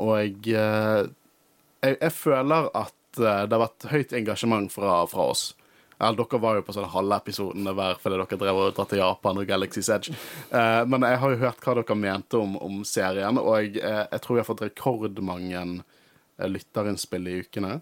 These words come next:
Vi har fått en ganske stor, eh, boom av nye lyttere, eh, basert på statistikken vår. Eh, men det som er interessant nå, er jo hvilke tanker sitter vi igjen etter vi har sett hele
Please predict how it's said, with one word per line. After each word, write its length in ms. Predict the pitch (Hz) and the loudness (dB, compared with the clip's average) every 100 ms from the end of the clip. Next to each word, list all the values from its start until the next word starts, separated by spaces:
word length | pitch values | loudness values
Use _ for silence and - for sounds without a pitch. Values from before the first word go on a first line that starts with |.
| - | -10
Vi 180 | - 107 | -6 -2
har 100 | 101 | -2
fått 520 | - 104 - _ - - | 0 -4 -4 _ -14 -6
en 340 | 104 98 101 | -2 -2 -2
ganske 460 | 110 104 - - 120 | -2 0 -2 -2 -2
stor, 400 | - 123 113 - - _ _ _ _ _ - | 2 4 4 0 -14 _ _ _ _ _ -8
eh, 600 | 98 92 85 76 - - | -4 -2 -2 -2 -4 -8
boom 580 | 113 123 139 135 165 160 - | -2 2 4 6 4 0 2
av 220 | 120 113 | 2 4
nye 300 | 120 120 127 | 4 6 4
lyttere, 500 | 110 - 104 95 123 - - _ _ - | 2 -4 -6 -6 -8 -10 -20 _ _ -6
eh, 240 | 98 98 | -2 -2
basert 500 | 98 110 107 110 - | -2 -2 0 0 0
på 220 | - 95 | 0 0
statistikken 480 | 90 104 98 123 104 | 0 -4 -2 -4 0
vår. 160 | 104 170 - _ | 0 0 -6 _
Eh, 340 | 117 113 117 117 | -2 0 2 4
men 260 | 123 123 | 4 4
det 220 | 127 131 | 0 0
som 280 | - 107 95 | -2 -6 -6
er 140 | - 98 | -8 -8
interessant 480 | 101 - - 107 - | -10 -10 -6 -6 -2
nå, 200 | 127 113 | -2 0
er 120 | 110 | 2
jo 180 | 98 92 - - _ _ _ _ _ _ 139 | 0 -2 -10 -20 _ _ _ _ _ _ -4
hvilke 200 | 139 151 | -2 0
tanker 360 | 143 127 135 | 0 -2 -4
sitter 300 | - 127 110 | -6 -4 -2
vi 80 | 107 | 0
igjen 180 | 110 101 | 0 0
etter 160 | - | -4
vi 60 | 92 | -6
har 80 | - | -6
sett 100 | - | -8
hele 380 | - 82 85 80 | -6 -6 -4 -8